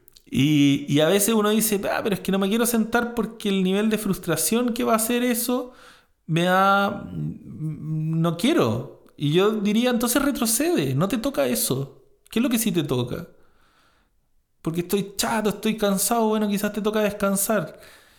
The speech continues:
"No, es que estoy, estoy frustrado", quizás te toca hacerte cargo de tu frustración.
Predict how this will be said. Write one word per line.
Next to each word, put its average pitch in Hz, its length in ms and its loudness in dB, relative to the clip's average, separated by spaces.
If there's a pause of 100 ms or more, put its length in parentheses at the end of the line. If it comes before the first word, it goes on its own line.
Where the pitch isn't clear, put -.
(220)
"No, 233 360 0
es 196 80 -2
que - 120 -12
estoy, 220 560 0
estoy 220 260 0
frustrado", 220 640 2
quizás 185 320 -2
te 139 100 -4
toca 139 720 -2
hacerte - 340 -6
cargo 156 180 0
de 160 100 0
tu 170 60 0
frustración. 175 760 -2